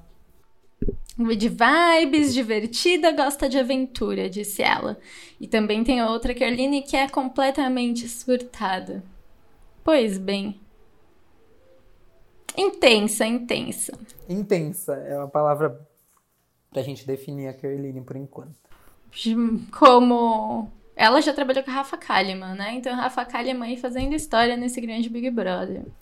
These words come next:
Speaker 2: A Rafa Kalimann tá deixando os rastros dela nessa edição, né? Deixou o ex-namorado, deixou a
Speaker 1: Ex-marido.
Speaker 2: colega de trabalho.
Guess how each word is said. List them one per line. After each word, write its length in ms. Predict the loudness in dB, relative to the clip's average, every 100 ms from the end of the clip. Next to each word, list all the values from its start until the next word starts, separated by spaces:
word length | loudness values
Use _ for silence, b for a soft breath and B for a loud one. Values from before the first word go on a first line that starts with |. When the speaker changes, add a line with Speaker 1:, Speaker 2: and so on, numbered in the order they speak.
| -12
Speaker 2:
A 60 | -10
Rafa 360 | -6 -4 -4 2
Kalimann 420 | 2 2 -2 -4
tá 100 | -2
deixando 400 | -4 -4 -4 -6
os 100 | -6
rastros 600 | -2 -2 -2 -6 -6 -4
dela 280 | -4 -4 -4
nessa 280 | -8 -10 -12
edição, 440 | -12 -10 -8 -8
né? 200 | -8 -4
Deixou 360 | -4 0 0 2
o 60 |
ex-namorado, 800 | 0 -4 -2 2 2 2 0 -4
deixou 440 | -10 -10 -8 -8 -4
a 160 | 0
Speaker 1:
Ex-marido. 640 | 0 6 6 6 0 -4 -6
Speaker 2:
colega 200 | -6 -6
de 60 |
trabalho. 220 | -6 -8